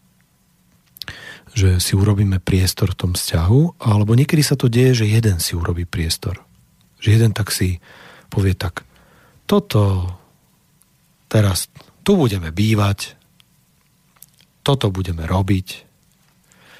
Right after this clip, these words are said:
ja mám rád tie hory, tak každú sobotu pôjdeme na hory.“ A ten jeden sa teší, že všetko mu vychádza, a ten druhý sa teší, lebo ten druhý sa teší. Takže je to také milé a príjemné.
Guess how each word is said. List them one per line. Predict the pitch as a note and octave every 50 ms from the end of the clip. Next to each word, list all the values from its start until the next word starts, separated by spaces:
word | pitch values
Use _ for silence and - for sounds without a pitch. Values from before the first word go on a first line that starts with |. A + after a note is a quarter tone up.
| - - _ _ _ -
ja | - G#2+
mám | G2+ G#2 G2 F#2 F#2
rád | F#2 F#2 F#2+ G2 G2 G2 - -
tie | - - E2
hory, | D2 E2+ F#2+ G2 F#2 F#2 F2 F2 F#2+ _ _ _ _ _ _ _ _ -
tak | - - - - - _
každú | - - G2+ G2+ G2+ G#2 F#2 F2
sobotu | - - - F2+ E2 E2+ E2 - - F#2
pôjdeme | F2+ - - F2+ E2+ E2 F2 E2 D#2+ D#2+ E2
na | F2 - F#2+ D2+ D#2+
hory.“ | F2 F2+ F2 - F2+ F2 - _ _ _ _ _ _ _ _ - - - - - - - - - _ _ _ _ _ - _ - _ - -
A | A2+ G2+ F#2+ F#2+ F#2+ G2 _ _ _ _ _ _ _ _ _ _ _ _ _ _ _ _ _ _ _ _ _ _ -
ten | - - G#2+ A2+
jeden | A#2+ B2+ A#2+
sa | - - -
teší, | - - F#2 E2 - - - G2+ G2+ A#2 B2
že | A#2+ A2 F#2+ F#2 F2+ F2+ F2+ F2+
všetko | - - - G2 - - - - F#2 F2
mu | E2+
vychádza, | E2 E2+ E2+ - - G#2 G#2 A#2 A#2+ D3 D#3+ D#3+
a | C#3
ten | - - A2
druhý | A2+ B2+ C#3 D3 D#3
sa | - - C3+
teší, | - - D#3 D3+ - - - D3
lebo | C#3+ C#3 C#3+ C#3+
ten | - C#3+ C#3 C#3 C#3 C3+ C3+ C3
druhý | C3+ C#3 B2+ B2 A#2+ G#2+ G2+ G2
sa | F#2 - G2
teší. | F#2 - F#2+ F2+ - - - F#2+ F#2
Takže | F#2 G2 G2 G2+ G#2
je | G#2+ G#2+ G#2
to | - G#2+
také | - G#2 - - G2
milé | G2 G#2+ G#2 G#2+ A2 G#2+ G2 F#2 F#2
a | F2 F2
príjemné. | - - F#2+ F2+ F2 E2+ E2 E2 D#2+ F2 F#2+